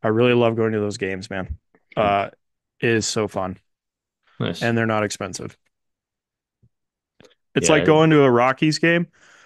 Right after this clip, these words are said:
Speaker 1: only the team is good. You know what I mean? Like, the atmosphere is cool. It's
Speaker 2: Ouch.
Speaker 1: not a pain in the butt to, like, get around.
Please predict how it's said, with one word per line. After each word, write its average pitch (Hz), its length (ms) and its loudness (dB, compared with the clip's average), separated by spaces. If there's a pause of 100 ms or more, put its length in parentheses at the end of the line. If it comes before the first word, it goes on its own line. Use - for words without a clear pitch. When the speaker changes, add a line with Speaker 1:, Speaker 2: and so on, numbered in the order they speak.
(200)
Speaker 1:
only 131 280 -2
the 113 80 -2
team 123 280 -4
is 104 120 -10
good. 62 240 -12 (420)
You 120 60 -8
know 117 60 -2
what 113 100 0
I 107 60 0
mean? 120 200 -2 (340)
Like, 123 160 -2
the 120 80 0
atmosphere 131 480 0
is 135 120 0
cool. 131 600 2 (260)
It's - 340 -4
Speaker 2:
Ouch. 127 180 -4
Speaker 1:
not 127 200 0
a 123 60 -2
pain 135 220 -4
in 127 80 -4
the 120 80 -6
butt 120 440 -6
to, 120 440 -6
like, 107 200 -8
get 117 160 -8
around. 123 800 -6